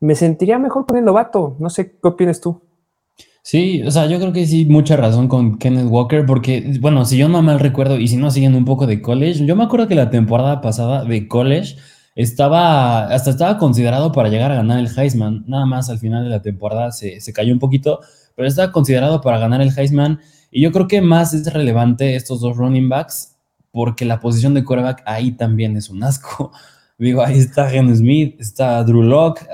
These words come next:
Speaker 2: ay, así que yo creo que muy punto focal va a ser el juego terrestre en, en los Seahawks.
Speaker 1: Que,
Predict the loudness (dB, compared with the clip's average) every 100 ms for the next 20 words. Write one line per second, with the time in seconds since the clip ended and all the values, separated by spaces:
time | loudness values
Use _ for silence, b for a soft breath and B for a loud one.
0 | -10 -10 -10 -12 -10 -4 -2 0 -2 -2
1 | -4 2 4 6 4 2 0 0 -2 -4
2 | -4 -4 -4 -6 -8 -8 -6 -4 -4 -4
3 | -4 -6 -12 -12 -14 -16 -16 -14 -14 -12
4 | -14 -14 -20 -20 -20 _ -18 -18